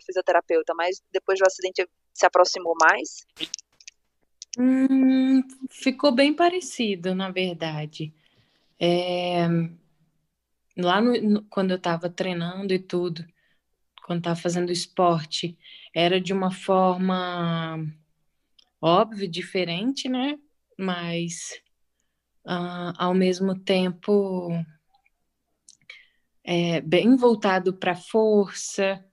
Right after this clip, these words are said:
Speaker 2: pra, pra equilíbrio. E eu sinto que hoje eu continuo fazendo dessa mesma forma, boa parte, só que é muito diferente você treinar um corpo que não se mexe e ainda fazer ele ganhar massa muscular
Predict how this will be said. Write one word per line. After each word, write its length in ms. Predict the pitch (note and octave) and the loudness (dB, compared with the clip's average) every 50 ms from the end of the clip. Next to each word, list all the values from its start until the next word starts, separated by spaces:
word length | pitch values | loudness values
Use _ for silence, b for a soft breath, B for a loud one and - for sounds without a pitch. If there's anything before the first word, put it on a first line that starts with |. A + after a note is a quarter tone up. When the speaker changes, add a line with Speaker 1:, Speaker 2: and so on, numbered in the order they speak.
| _ _ _ _ - | _ _ _ _ -4
Speaker 2:
pra, 720 | F3+ F3+ F3+ F3 F3 F3 E3+ E3+ E3+ E3+ F3 F3 E3+ E3 - _ _ _ _ _ _ _ - | -2 0 0 0 -2 -2 -4 -4 -4 -6 -4 -6 -6 -8 -10 _ _ _ _ _ _ _ -2
pra 120 | F#3 F3+ | 0 0
equilíbrio. 1080 | F3+ F3 - - A#3 A3+ G#3+ G3+ F#3+ G3 G#3 A3 A3 A3 G#3+ F#3 G3+ G3+ G#3+ G#3+ G#3+ - b b b b b b | 0 0 -2 -2 -2 0 0 0 0 0 0 2 2 2 0 2 2 4 4 4 2 -2 b b b b b b
E 100 | F#3+ G3+ | 2 4
eu 120 | G3+ G3+ | 4 4
sinto 360 | G3+ - A3+ A3 A3+ A3+ A#3 | 4 2 0 0 0 0 -4
que 200 | G#3 - - A3+ | -4 0 2 2
hoje 240 | G#3+ A3 A#3+ G#3+ B3 | 4 4 4 4 2
eu 40 | B3 | 2
continuo 640 | B3 B3 A#3 - - A#3+ A3+ A#3 B3+ C#4+ D#4+ E4+ | 2 2 0 0 0 0 2 2 4 4 4 4
fazendo 460 | E4 - B3+ A3 G#3 G3+ G3+ G3+ G3 F#3 | 4 2 0 0 2 0 -2 -2 -2 -2
dessa 280 | F#3+ F#3 F#3+ - F#3+ | -2 -4 -4 -4 -6
mesma 440 | F#3 F3+ F3+ F3+ F3+ F3 E3+ E3 E3 | -6 -6 -6 -8 -6 -4 -4 -4 -4
forma, 440 | E3+ - D#3+ D#3 E3+ G#3 A#3+ B3+ A3+ | -2 0 0 2 2 2 2 2 0
boa 260 | F#3+ F#3 F#3 F3 F3 | 0 0 0 0 0
parte, 540 | - - E3+ E3+ F#3+ G3+ - - - - - b b b b b b b | -2 -2 -2 -2 -2 -4 -6 -10 -14 -14 -16 b b b b b b b
só 340 | b - - G#3+ G3 F#3+ F#3+ | b -4 0 2 2 2 0
que 840 | F#3+ - - - A3 A3 A3 G#3+ G#3+ G#3+ G#3+ G#3+ G#3 G#3 G#3 - _ _ _ _ - F#3+ | -4 -10 -8 -6 -4 -4 -2 -2 0 2 2 4 4 2 2 -2 _ _ _ _ -4 0
é 80 | G3+ | 4
muito 340 | G#3 G#3 G#3 A#3+ C#4 C#4 D4+ A#3+ | 4 6 8 8 8 6 4 2
diferente 480 | - - - A3 G3+ G3 F#3 F#3 - F#3 | 0 0 0 2 2 2 0 -2 -4 -6
você 280 | F3 F3+ F3+ - F3+ | -6 -6 -6 -6 -6
treinar 380 | F3 - F3+ F#3 F3 F3 E3+ F3 | -4 -4 -4 -2 -2 -2 -2 -2
um 140 | F3+ F3 F3 | -4 -6 -6
corpo 500 | - - F3 F3 F3 E3+ - - F3 F3 | -2 0 0 0 0 -4 -6 -8 -8 -8
que 500 | - - F#3 F3+ F3 F3 F3 E3+ E3+ E3+ | -6 -4 -2 -2 0 0 0 0 -2 -2
não 160 | E3+ E3 E3 E3+ | -4 -4 -4 -4
se 180 | - - - | -4 -4 -4
mexe 640 | F3 E3 D#3+ D#3+ E3 F3 - - - - D4+ D#4 - _ _ _ _ _ _ _ - | -4 -4 -4 -6 -4 -4 -4 -2 -2 -2 -4 -4 -6 _ _ _ _ _ _ _ -4
e 60 | F3 | 0
ainda 360 | F3 F3 F3 F3 F#3+ A3+ C4 | 0 2 2 2 4 4 4
fazer 380 | B3+ - - A#3 G#3 F#3+ G3 G#3+ | 2 2 2 0 0 2 2 2
ele 220 | A#3+ C4 C#4 D4 | 4 4 4 4
ganhar 240 | C4 C4 B3 A3+ G#3+ | 4 2 2 2 2
massa 260 | G#3 G#3 G#3 G#3 - | 0 0 0 -2 -4
muscular 800 | G3 F#3+ F#3 - - - F3+ E3+ - - E3 E3 F#3+ F#3 F#3 - | -6 -6 -6 -8 -8 -6 -6 -6 -6 -6 -8 -8 -8 -8 -10 -14